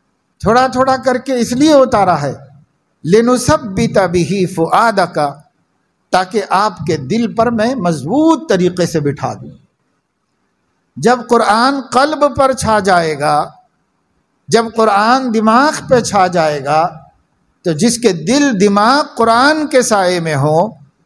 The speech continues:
वो गलत रास्ते पर नहीं जा सकता।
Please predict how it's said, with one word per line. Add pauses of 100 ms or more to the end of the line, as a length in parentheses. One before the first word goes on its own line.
(800)
वो
गलत
रास्ते
पर
नहीं
जा
सकता।